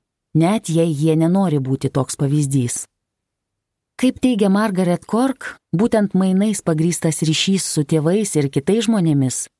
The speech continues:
vaikui leidžia jaustis saugiam, ugdo jo savigarbą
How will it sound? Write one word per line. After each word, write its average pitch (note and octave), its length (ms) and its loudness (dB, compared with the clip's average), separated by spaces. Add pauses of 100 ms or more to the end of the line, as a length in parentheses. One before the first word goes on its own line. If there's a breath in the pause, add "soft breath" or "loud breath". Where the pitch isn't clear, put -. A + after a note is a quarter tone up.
(340)
vaikui A#3+ 380 2
leidžia G#3 320 2
jaustis G3 420 0
saugiam, F#3 540 0 (580)
ugdo F#3+ 300 2
jo F3 180 2
savigarbą E3 680 0